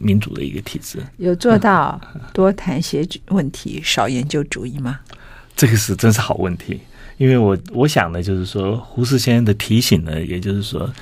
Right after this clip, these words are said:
Speaker 1: 希望能够放弃这个您刚刚讲的意识形态之争。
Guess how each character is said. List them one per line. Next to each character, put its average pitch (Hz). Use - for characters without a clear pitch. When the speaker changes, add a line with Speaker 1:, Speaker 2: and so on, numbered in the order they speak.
Speaker 1:
希 -
望 113
能 92
够 95
放 107
弃 104
这 -
个 64
您 101
刚 104
刚 104
讲 85
的 87
意 117
识 104
形 87
态 92
之 90
争。 67